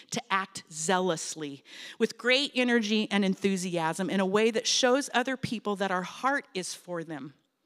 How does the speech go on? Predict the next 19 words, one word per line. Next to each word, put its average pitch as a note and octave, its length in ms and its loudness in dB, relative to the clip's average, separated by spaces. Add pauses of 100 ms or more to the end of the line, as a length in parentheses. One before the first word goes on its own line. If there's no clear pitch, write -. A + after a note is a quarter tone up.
(260)
in A3 100 -2
a F#3+ 80 -4 (120)
personal G#3+ 680 -4 (340)
and G3 140 -12
on G3+ 160 -6
a F#3 60 -6
human F#3+ 480 -4
level. D3+ 380 -14 (1400)
I A3 80 -2
think E4+ 320 -2
it C4+ 140 -6
takes - 380 -6
us B3 160 -4
going C4+ 360 0
to - 160 -4
a A3 40 -2
much A#3 340 -4
deeper B3 260 -8
place. A#3 320 -4